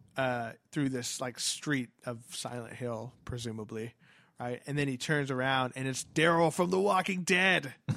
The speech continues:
Speaker 2: Oh, like, uh, you're playing as
Speaker 1: Norman
Speaker 2: Daryl.
Speaker 1: Reedus, yeah.
Speaker 2: Oh, nice.
Speaker 1: Yeah, so, and it looks, like, really like him, too, so
Speaker 2: You know, I'm gonna be real honest, I never played a Silent Hill game.
Speaker 1: Yeah, me neither. Well, I've
Speaker 2: Never.
Speaker 1: played parts of it when, at my friend's house. I'm like, "This is fucking scary."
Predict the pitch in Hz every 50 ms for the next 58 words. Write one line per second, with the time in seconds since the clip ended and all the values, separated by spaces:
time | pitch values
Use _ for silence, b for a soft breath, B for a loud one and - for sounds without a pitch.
0 | B B B B B B B B B B B B - - 202 208 185 170 165 156
1 | 147 - 139 151 147 135 143 156 147 - - 170 165 165 170 180 180 190 190 196
2 | 190 185 180 175 190 196 196 190 170 156 - - 180 175 175 165 156 151 247 262
3 | 294 285 277 330 320 156 127 - - - 156 160 165 151 139 - - - - -
4 | 156 156 160 165 160 160 170 170 156 - - - 143 - - 143 131 123 127 127
5 | 139 151 151 143 135 135 131 131 127 131 127 - 120 110 113 - - 131 113 110
6 | - - 123 117 113 107 - _ - B B B - 139 151 170 180 175 170 156
7 | - - - 110 123 143 143 131 120 110 123 131 127 127 127 127 127 120 120 117
8 | 120 - - 73 104 95 85 95 95 95 98 95 95 87 95 92 - - 95 90
9 | 82 85 - - - 78 80 80 85 80 78 78 73 73 76 147 - _ _ -
10 | 165 151 147 156 156 160 156 139 120 120 117 - 165 117 123 127 190 190 190 185
11 | 180 190 190 185 175 165 165 202 196 180 156 - 156 147 143 135 - - 123 123
12 | 123 123 123 _ _ - - 143 139 135 - 139 135 127 131 120 - - 135 131
13 | 123 127 123 123 127 131 123 120 117 127 151 147 139 135 123 - 139 123 - 131
14 | - - - 113 110 110 113 190 -